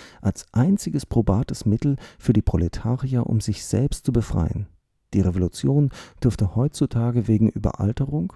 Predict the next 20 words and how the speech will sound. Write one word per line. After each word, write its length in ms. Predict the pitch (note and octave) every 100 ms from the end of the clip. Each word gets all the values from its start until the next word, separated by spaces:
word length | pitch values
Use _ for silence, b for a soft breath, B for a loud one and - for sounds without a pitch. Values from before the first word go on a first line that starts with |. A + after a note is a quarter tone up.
| -
und 360 | - C#3+ E3 -
der 160 | F2+
Hoffnung, 360 | G#2 A2+ B2+ A#2+ B B B B
dass 200 | C3 -
es 160 | B2+ -
nicht 280 | C3+ -
noch 280 | C3 C3+ C#3
schlimmer 360 | - A2 G2 G2
kommt, 360 | A2+ B2 -
ausfallen. 640 | - F#2 - - - - G2 _ _ _ _
Oder? 320 | G3+ F2+ D#3+ - _ _ _ _ _ _ _ _ _
Deutschland 680 | - B2+ G3 - F2+ C3+ - b b b b
hat 220 | - -
innerhalb 400 | - F3+ D#3+ A#2+
des 200 | - -
Westens 560 | - G2 - - E3+ -
einen 280 | - A2 A2+
ganz 260 | A2 E3+ -
erheblichen 600 | G2+ A#2 - - - A#2
Standortvorteil. 1040 | - G2 G#2 - - - D#2+ - F#2 G2+